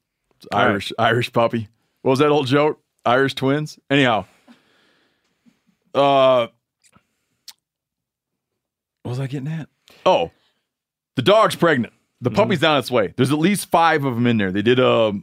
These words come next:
Speaker 1: ultrasound on the dog. And that guy was talking about all this German dog stuff, which I like. But Ronnie goes on to say this. Here's the test that they do that involves a dead fox, okay? You get,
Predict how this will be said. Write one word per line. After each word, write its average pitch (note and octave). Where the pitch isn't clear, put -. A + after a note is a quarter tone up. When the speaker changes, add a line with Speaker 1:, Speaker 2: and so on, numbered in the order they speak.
Speaker 1:
ultrasound G2+
on G2+
the G2
dog. F2+
And B2+
that E3+
guy E3
was C#3+
talking D3
about B2+
all B2+
this A#2+
German A#2
dog A2+
stuff, D#2+
which -
I A3+
like. G2+
But A#2+
Ronnie E3+
goes C#3+
on B2
to A2
say G#2
this. -
Here's G#3
the G3+
test D3
that C#3
they B2+
do A2
that A2+
involves A#2
a G#2+
dead D3
fox, -
okay? G#2+
You G#2
get, -